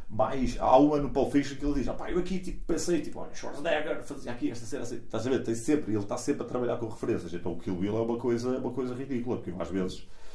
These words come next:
eh, na altura tinha o hábito de ir ver a, a parte da trivia no I M D B e perceber um bocado cena a cena, e depois eu via, tipo, olha, a, a, o eye patch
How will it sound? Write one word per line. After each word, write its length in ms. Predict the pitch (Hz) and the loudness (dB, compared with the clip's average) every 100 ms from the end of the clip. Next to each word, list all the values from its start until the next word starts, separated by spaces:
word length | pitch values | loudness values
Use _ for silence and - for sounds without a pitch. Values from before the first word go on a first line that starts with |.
| - - - | -4 -4 -4
eh, 120 | 98 95 | -2 0
na 80 | 90 | 2
altura 300 | 90 95 92 | 2 0 -2
tinha 240 | 92 90 | -2 -2
o 280 | 87 85 85 | -2 0 4
hábito 300 | 92 90 - | 4 4 -2
de 80 | 95 | -2
ir 100 | 92 | 0
ver 260 | - 87 87 - | 0 0 -2 -4
a, 60 | - | -4
a 20 | |
parte 320 | - 92 - | -2 0 0
da 60 | 95 | 0
trivia 420 | - 92 85 80 | 0 -2 -2 -6
no 160 | 82 90 | -4 -2
I 60 | |
M 140 | 90 82 | -2 -2
D 120 | 92 | 0
B 320 | 90 107 - - - - - - - | 2 2 2 -2 -10 -12 -16 -12 -4
e 140 | 92 | -2
perceber 560 | 92 - 90 95 87 82 78 | -2 -6 -2 0 0 -4 -8
um 60 | |
bocado 360 | 80 92 85 - | -6 -2 0 4
cena 300 | - 98 95 | 6 6 4
a 60 | 92 | 2
cena, 520 | - - 226 127 - - | 4 8 10 8 6 2
e 80 | |
depois 240 | 107 - 117 | 2 4 4
eu 40 | 113 | 4
via, 160 | 107 | 2
tipo, 220 | 107 95 | 0 -2
olha, 220 | 95 - - | -6 -6 -8
a, 460 | 113 - - - | -8 -8 -8 -8
a, 380 | 107 104 104 101 98 - 95 - - - - | -6 -4 -4 -6 -8 -10 -12 -12 -12 -8 -4
o 260 | 98 104 117 | 2 4 4
eye 160 | 110 | 2
patch 520 | 110 104 113 - - | 2 2 2 -2 -6